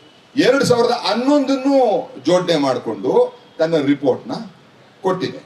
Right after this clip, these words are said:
ಸದಾಶಿವ ಆಯೋಗ ನಿಮ್ಗೆ ಗೊತ್ತಿರ್ಲಿ, ನಾನ್ ನಿಮ್ಗೆ ಅದನ್ನೇ ಹೇಳಿದೆ ನಾನೀಗ. ಏನ್ ಹೇಳಿದೆ ಅಂತ ಅಂದ್ರೆ, ನಮ್ಮನ್ನ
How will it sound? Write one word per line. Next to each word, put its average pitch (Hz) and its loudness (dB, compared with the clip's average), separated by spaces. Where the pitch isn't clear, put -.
ಸದಾಶಿವ 262 0
ಆಯೋಗ 233 4
ನಿಮ್ಗೆ 196 -2
ಗೊತ್ತಿರ್ಲಿ, 185 0
ನಾನ್ 165 -4
ನಿಮ್ಗೆ 190 -2
ಅದನ್ನೇ 202 0
ಹೇಳಿದೆ 220 0
ನಾನೀಗ. 180 -4
ಏನ್ 196 0
ಹೇಳಿದೆ 196 2
ಅಂತ 160 0
ಅಂದ್ರೆ, 147 0
ನಮ್ಮನ್ನ 226 -6